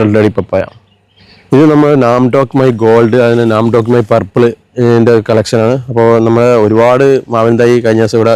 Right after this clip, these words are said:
എത്തിയിട്ടുണ്ടായിരുന്നു. അപ്പോൾ ആവശ്യക്കാർ സ്വന്തമാക്കിയിട്ടുണ്ട് ഒരുപാട്. അതായത് നല്ല, ഇപ്പോൾ നല്ല ഒരുപാട് മൂവിങ്ങിലുള്ള ഒരു ഐറ്റമാണ് നാം ടോക്ക് മൈ ഗോൾഡും നാം ടോക്ക് മൈ പർപ്പിളും. അപ്പോൾ ഇതിൻ്റെ പ്രത്യേകത എന്ന് വെച്ചാൽ ഇത്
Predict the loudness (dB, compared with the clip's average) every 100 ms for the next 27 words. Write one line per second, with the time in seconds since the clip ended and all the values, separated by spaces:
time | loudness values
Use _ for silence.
0 | -2 -4 -2 -2 -4 -8 -18 -20 -16 -10
1 | -4 0 0 0 -2 -4 -2 -2 -4 -8
2 | _ -10 -4 -2 0 -2 -2 -2 0 2
3 | 0 0 0 0 0 0 -2 -6 -20 -8
4 | -2 2 2 0 0 -2 -2 0 2 2
5 | 0 -2 0 0 0 0 0 0 2 2
6 | 0 0 -2 -2 -2 -4 -4 -4 -2 -2
7 | -2 -2 -2 0 2 2 0 -2 -2 -2
8 | -4 -2 -2 0 -2 -2 -2 -4 -4 -16
9 | -20 -6 -2 2 2 0 0 -4 -2 0
10 | 0 2 0 0 -2 -2 -6 -16 -20 -6
11 | 0